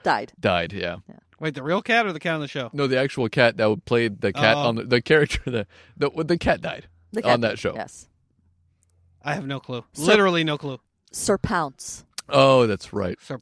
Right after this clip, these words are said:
Speaker 2: It wasn't
Speaker 3: Pounce.
Speaker 2: Sir,
Speaker 1: Okay.
Speaker 3: I'm glad I
Speaker 2: Sir
Speaker 3: didn't,
Speaker 2: Puss-a-Lot.
Speaker 3: I'm glad I didn't know that.
Speaker 1: In honor of your outfits last week, I'm going to go way back to Breaking Bad. Are
Speaker 2: Ben,
Speaker 1: we
Speaker 2: you know this better than I do, probably.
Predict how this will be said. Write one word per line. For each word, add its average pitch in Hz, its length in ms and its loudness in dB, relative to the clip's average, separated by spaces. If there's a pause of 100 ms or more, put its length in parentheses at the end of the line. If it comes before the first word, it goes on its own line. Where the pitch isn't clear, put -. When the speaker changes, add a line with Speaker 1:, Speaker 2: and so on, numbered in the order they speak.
(140)
Speaker 2:
It - 20 0
wasn't 117 160 2
Speaker 3:
Pounce. 170 120 2
Speaker 2:
Sir, - 60 2
Speaker 1:
Okay. 156 140 2
Speaker 3:
I'm 143 80 -10
glad 170 220 0
I 160 60 0
Speaker 2:
Sir 156 80 6
Speaker 3:
didn't, 151 80 -4
Speaker 2:
Puss-a-Lot. 131 340 2
Speaker 3:
I'm - 60 0
glad 202 180 2
I 185 60 2
didn't 156 280 -4
know 147 180 -6
that. 135 220 -8 (640)
Speaker 1:
In 254 280 4 (120)
honor 285 500 6
of 202 880 2
your 180 460 2
outfits - 500 0
last 190 440 -2
week, - 460 -18 (680)
I'm 156 220 -4
going 165 240 -6
to - 120 -8
go 160 480 2
way 160 280 -2
back 190 360 -2
to 190 180 -6
Breaking 156 460 -6
Bad. 139 460 -6 (1300)
Are 135 60 -4
Speaker 2:
Ben, 110 140 6
Speaker 1:
we - 20 4
Speaker 2:
you 110 60 4
know 113 100 6
this 104 80 2
better 98 180 4
than 87 100 2
I 87 100 2
do, 90 100 2
probably. 92 400 -2